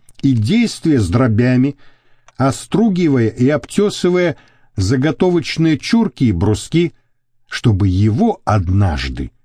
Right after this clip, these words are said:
не признали слабоумным и не наметили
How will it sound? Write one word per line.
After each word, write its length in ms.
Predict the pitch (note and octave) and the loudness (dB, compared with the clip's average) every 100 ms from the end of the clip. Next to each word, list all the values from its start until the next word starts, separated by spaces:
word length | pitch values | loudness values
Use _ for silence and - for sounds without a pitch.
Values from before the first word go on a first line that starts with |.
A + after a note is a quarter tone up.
| _ _ _ - | _ _ _ 0
не 180 | B2+ | 0
признали 580 | C3+ D#3+ D3 D#3 F3+ F3 | 2 0 0 0 0 0
слабоумным 1080 | D#3+ - D#3+ C#3+ D#3+ D#3+ C#3+ G2+ D2 C2 A#1+ _ _ _ _ _ | -2 -2 -2 0 2 2 2 2 -2 -6 -10 _ _ _ _ _
и 120 | - D#3+ | -2 0
не 160 | F3 | 2
наметили 760 | F#3 G3 A3 A#3 - A2+ E2 | 0 0 0 0 0 -2 -2